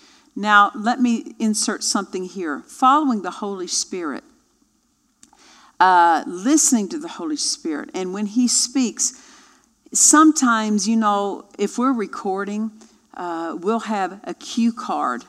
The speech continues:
that somebody may hold up. "You've got five minutes," or, "You've got one minute." And they'll just flash that cue card just like this. Maybe it's an instruction to me or something. And they'll just put it up, and then they'll put it back down.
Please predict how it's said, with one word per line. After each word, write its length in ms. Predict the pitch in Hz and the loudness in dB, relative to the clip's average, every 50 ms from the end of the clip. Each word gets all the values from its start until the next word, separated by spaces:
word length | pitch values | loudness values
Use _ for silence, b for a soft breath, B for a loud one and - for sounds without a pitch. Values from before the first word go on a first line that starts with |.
| _ - | _ -14
that 240 | 262 180 180 160 - | -10 -10 -8 -4 -2
somebody 400 | - - 214 196 185 180 180 180 | -2 0 0 -2 -2 -4 -4 -4
may 220 | 175 175 170 165 165 | -4 -6 -6 -6 -6
hold 260 | 165 175 165 160 160 | -8 -10 -10 -8 -8
up. 180 | 143 135 139 _ - | -8 -8 -10 _ -14
"You've 160 | 214 180 170 | -14 -12 -8
got 180 | - 175 - - | -6 -6 -6 -4
five 300 | - - 160 156 151 151 | -2 -2 -2 -2 -2 -4
minutes," 400 | 151 143 - - - - - - | -6 -8 -8 -10 -8 -8 -6 -4
or, 80 | 170 | -4
"You've 240 | 160 160 175 185 175 | -4 -4 -6 -6 -6
got 240 | - 180 156 - - | -4 -4 -4 -4 -4
one 300 | 175 170 170 156 156 151 | -6 -6 -4 -4 -4 -4
minute." 260 | 151 139 135 135 - _ B B B B B B B B | -4 -4 -4 -6 -8 _ B B B B B B B B
And 260 | - 202 202 202 180 | -4 -2 0 0 2
they'll 340 | 220 240 254 254 262 247 233 | 2 2 4 4 4 2 2
just 500 | - 226 226 214 208 196 - - - - | 0 -2 -2 0 0 -2 -4 -8 -8 -12
flash 600 | - - - 214 202 214 208 214 208 208 - - | -14 -10 -6 0 2 2 2 2 0 -4 -8 -8
that 320 | - 196 180 151 - - | -6 -6 -6 -8 -8 -10
cue 240 | - - - 196 180 | -12 -10 -10 -10 -10
card 340 | - - 165 151 147 160 156 | -10 -8 -6 -6 -6 -6 -6
just 200 | 170 170 - - | -8 -10 -8 -4
like 220 | 180 165 165 - | -4 -6 -6 -6
this. 280 | - - 135 156 - - | -12 -12 -10 -8 -8 -6
Maybe 320 | 185 175 180 180 170 170 | -6 -6 -6 -6 -4 -6
it's 160 | 170 170 - 180 | -6 -6 -8 -6
an 80 | 170 | -6
instruction 720 | 160 165 - - - - 190 - - - - - 175 156 151 | -4 -4 -4 -6 -6 -4 -6 -6 -6 -8 -10 -8 -6 -6 -6
to 120 | - 170 | -6 -6
me 120 | 160 156 | -6 -6
or 60 | 151 147 | -6 -6
something. 280 | - 175 151 - 151 | -4 -6 -6 -6 -6
And 180 | - 170 180 180 | -8 -6 -6 -4
they'll 80 | 214 | -4
just 240 | 233 240 233 - - | -4 -2 -4 -4 -4
put 140 | - 226 202 | -6 -6 -6
it 100 | 190 185 | -4 0
up, 220 | 220 247 277 - | 0 0 0 -2
and 80 | - - | -6 -8
then 120 | 185 - | -8 -8
they'll 120 | 359 339 311 | -8 -8 -10
put 160 | - - 185 | -10 -10 -10
it 140 | 180 - - | -10 -8 -6
back 240 | 175 170 - - 311 | -8 -8 -8 -8 -10
down. 340 | 370 381 381 233 - - | -10 -8 -8 -8 -8 -10